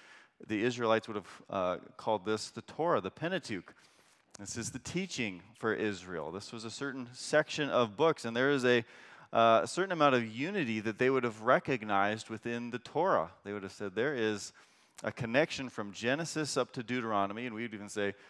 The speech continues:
"Well, obviously, if God is the author, there's a connection much further than that," but just as a document, there is a unity, a theme, a narrative that kind of carries the whole thing through. And so there is certainly a plot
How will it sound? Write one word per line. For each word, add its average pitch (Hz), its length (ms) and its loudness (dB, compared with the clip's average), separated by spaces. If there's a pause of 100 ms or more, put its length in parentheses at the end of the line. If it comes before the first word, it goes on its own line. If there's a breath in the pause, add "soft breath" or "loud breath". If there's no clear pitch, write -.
(220 loud breath)
"Well, 101 140 -2
obviously, 120 400 0
if 92 80 -6
God 123 240 8
is 123 140 0
the 113 120 2
author, 107 300 6
there's 107 220 -2
a 107 40 -10
connection 107 520 -6
much - 260 -6 (100)
further 175 460 0
than 92 160 -8
that," 107 240 -2
but 113 140 -2
just 175 240 -6
as 117 200 2
a 113 240 4 (520 loud breath)
document, 110 640 4
there 117 180 2
is 110 220 0
a 104 240 0 (140)
unity, 160 640 -4
a - 140 0
theme, 143 640 -4
a 104 60 -4
narrative 131 560 4
that 113 80 -2
kind 107 180 -6
of - 80 -16
carries 139 640 2
the 110 100 0
whole 123 300 2
thing 110 340 -6
through. 135 480 -2 (680 loud breath)
And 113 100 -14
so 123 160 0
there 165 220 6
is 131 140 4
certainly 170 440 4
a 113 100 8
plot 143 600 4